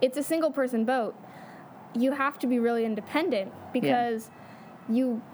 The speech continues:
Speaker 1: don't have anyone to ask, like,
Speaker 2: Yeah.
Speaker 1: for help or, like,
Speaker 2: You just
Speaker 1: directions
Speaker 2: gotta
Speaker 1: on what
Speaker 2: do
Speaker 1: to
Speaker 2: it.
Speaker 1: do. You just have to do it.
Speaker 2: Yeah.
Speaker 1: And I think that's helped m-, me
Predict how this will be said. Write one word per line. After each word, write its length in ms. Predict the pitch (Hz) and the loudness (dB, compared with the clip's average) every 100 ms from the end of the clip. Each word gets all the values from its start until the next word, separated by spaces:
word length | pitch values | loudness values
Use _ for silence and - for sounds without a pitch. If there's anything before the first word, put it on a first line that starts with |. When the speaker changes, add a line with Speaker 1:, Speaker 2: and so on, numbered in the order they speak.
| - | -4
Speaker 1:
don't 220 | - 240 - | 0 0 0
have 140 | 269 | 2
anyone 320 | 240 226 220 208 - | 2 2 0 -2 -2
to 140 | 277 | 0
ask, 300 | 240 214 - - - - - | 0 -2 -10 -16 -18 -20 -2
like, 260 | 226 208 - - | 0 0 -4 0
Speaker 2:
Yeah. 300 | 151 131 240 | 2 4 2
Speaker 1:
for 200 | - 240 | 0 0
help 340 | 240 311 370 - | 2 2 0 2
or, 180 | 269 254 | 2 4
like, 240 | 233 226 | 2 0
Speaker 2:
You 40 | - - - - - | -6 -18 -18 -18 -6
just 80 | 208 | 0
Speaker 1:
directions 380 | 233 - 294 240 | 2 4 2 4
Speaker 2:
gotta 220 | 202 165 | 4 4
Speaker 1:
on 40 | 135 | 2
what 120 | 240 | 2
Speaker 2:
do 100 | 160 | 2
Speaker 1:
to 60 | 147 | 2
Speaker 2:
it. 40 | |
Speaker 1:
do. 120 | 277 320 | 2 0
You 160 | 247 | 2
just 160 | 240 254 | 0 2
have 220 | 262 247 | 0 2
to 100 | 226 202 - | 0 -2 -4
do 200 | - 330 254 | 2 4 4
it. 180 | 190 - | 0 0
Speaker 2:
Yeah. 280 | 143 131 - | 2 2 0
Speaker 1:
And 160 | 240 233 | 0 2
I 100 | 240 | 0
think 260 | 240 240 233 | 2 0 2
that's 480 | 226 226 - - - - 247 | 0 0 -6 -14 -14 -12 -2
helped 380 | 220 214 - - | 0 0 -4 -2
m-, 160 | 220 - 220 | -2 -2 0
me 320 | 220 214 | 0 0